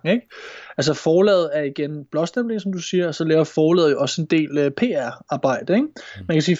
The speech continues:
Speaker 1: forlag er jo på, på sin vis stadigvæk en gammeldags branche i forhold til det, som du og dine lyttere går og laver. Øhm, der er for eksempel ikke blevet brugt en eneste krone på,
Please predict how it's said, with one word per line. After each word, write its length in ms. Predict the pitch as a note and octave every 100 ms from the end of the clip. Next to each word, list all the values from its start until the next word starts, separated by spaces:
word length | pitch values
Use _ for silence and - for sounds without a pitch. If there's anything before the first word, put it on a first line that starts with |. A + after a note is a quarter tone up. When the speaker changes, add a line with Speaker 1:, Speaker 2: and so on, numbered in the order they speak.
| -
Speaker 1:
forlag 440 | F3 G3+ G#3+ F3
er 100 | D3
jo 220 | E3 F#3+ -
på, 220 | F3 E3+ -
på 60 | D#3+
sin 280 | - A3
vis 180 | F3+ E3+
stadigvæk 360 | - E3 F3 E3+
en 100 | C#3+
gammeldags 520 | D3 C#3 F3 E3 C#3
branche 420 | - B2+ B2+ -
i 40 | D#3
forhold 280 | - C#3+
til 80 | C#3+
det, 120 | D3+
som 180 | C#3 D3+
du 220 | C3+ D3+
og 100 | D3+
dine 120 | D3 B2+
lyttere 420 | C3+ D#3 D#3+ D3
går 180 | D3+ C#3+
og 80 |
laver. 320 | C3 A#2 A#2+ C#3+ - - - - _
Øhm, 420 | D3 C3 B2+ B2+
der 120 | -
er 40 | C#3
for 120 | -
eksempel 320 | C3+ D#3+ D#3
ikke 180 | E3 E3+
blevet 240 | - E3
brugt 280 | D3 D3 D3+ -
en 160 | E3+ D#3+
eneste 240 | D#3+ -
krone 340 | - C#3+ D3+
på, 320 | D#3+ D#3 C3+